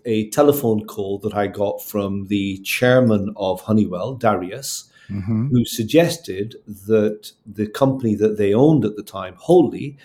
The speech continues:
Speaker 1: which was Honeywell Quantum, should merge with Cambridge Quantum.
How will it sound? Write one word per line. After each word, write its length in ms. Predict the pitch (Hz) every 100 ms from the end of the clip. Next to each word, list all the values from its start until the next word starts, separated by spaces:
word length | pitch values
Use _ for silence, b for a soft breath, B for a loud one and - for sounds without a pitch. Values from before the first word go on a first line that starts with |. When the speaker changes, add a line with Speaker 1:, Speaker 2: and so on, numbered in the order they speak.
| b
Speaker 1:
which 240 | 107 107 101
was 140 | 98
Honeywell 340 | 113 104 95
Quantum, 600 | - 151 165 - 101 170 - b b
should 280 | - 120 107
merge 540 | 113 113 117 113 113 -
with 600 | 107 107 104 101 98 -
Cambridge 420 | - 160 107 90 -
Quantum. 460 | 85 - 98 104